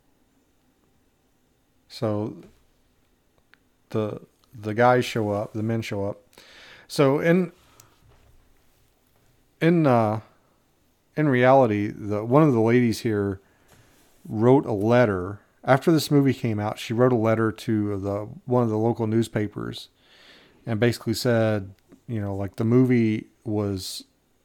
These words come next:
dramatized. This is what really happened." So apparently,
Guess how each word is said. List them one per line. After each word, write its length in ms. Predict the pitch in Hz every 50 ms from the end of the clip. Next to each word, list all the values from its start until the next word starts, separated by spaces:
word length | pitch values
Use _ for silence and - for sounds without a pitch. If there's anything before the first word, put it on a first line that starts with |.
| _ -
dramatized. 960 | 113 107 123 131 135 135 120 - 120 110 107 104 101 101 98 98 95 92 - -
This 240 | 113 117 113 - -
is 100 | 120 104
what 140 | 104 101 95 92 101
really 280 | 123 156 156 139 110
happened." 480 | 95 104 104 98 92 - - - 135 - _ _ _ _ _ - - - - _ _
So 200 | - - 123 113
apparently, 840 | 107 - - 170 180 190 190 156 131 127 123 120 117 113 110 -